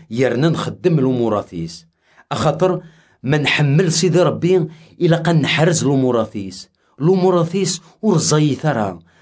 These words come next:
axaṭer arraw n Sidi Ṛebbi ɣelben ddunit. Ayen s wacu i neɣleb ddunit, d liman-nneɣ di Sidna Ɛisa. Anwa i iɣelben ddunit?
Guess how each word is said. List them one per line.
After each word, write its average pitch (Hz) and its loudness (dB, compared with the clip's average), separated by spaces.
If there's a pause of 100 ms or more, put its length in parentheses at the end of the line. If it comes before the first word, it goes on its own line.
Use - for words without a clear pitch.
(120)
axaṭer 165 -2 (120)
arraw 175 2
n 156 2
Sidi 165 0
Ṛebbi 160 0 (240)
ɣelben 127 0
ddunit. 101 -2 (400)
Ayen 170 2
s 160 0
wacu 175 2
i 180 4
neɣleb 120 0
ddunit, 160 0 (280)
d 151 0 (140)
liman-nneɣ 156 2
di 131 0
Sidna 110 -2
Ɛisa. 104 -4 (720)
Anwa 190 4
i 175 4
iɣelben 120 0
ddunit? 95 -6